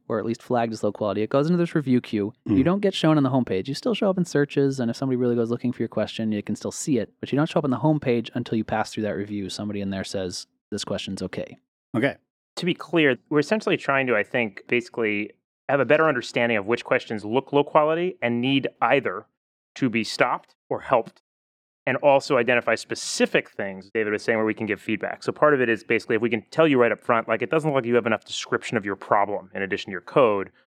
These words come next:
Speaker 2: Mm-hmm.
Speaker 3: try adding more of that and you'll have a much better chance to get an answer." The user can self-correct.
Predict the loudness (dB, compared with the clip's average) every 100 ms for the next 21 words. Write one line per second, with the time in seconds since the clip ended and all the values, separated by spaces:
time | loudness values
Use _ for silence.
0 | -6 0 0 -2 0 2 2 2 0 0
1 | 4 4 4 2 0 -2 -2 -2 -2 -6
2 | -2 -4 -4 -6 -2 -2 -2 -6 -6 -4
3 | -2 -2 -2 0 0 0 -2 -4 -4